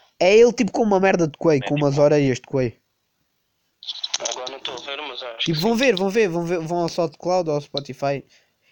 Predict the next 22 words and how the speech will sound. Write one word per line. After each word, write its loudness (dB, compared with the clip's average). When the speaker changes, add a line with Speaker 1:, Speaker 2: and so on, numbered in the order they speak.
Speaker 1:
E -4
acho -2
que -6
é -2
uma -4
merda -2
de -12
coelho, 0
mas 0
já 4
a -2
foto -2
dessa -4
aparece -2
no -8
primeiro -6
episódio -4
do -10
Resto -6
da -10
Tua -8
Vida. -8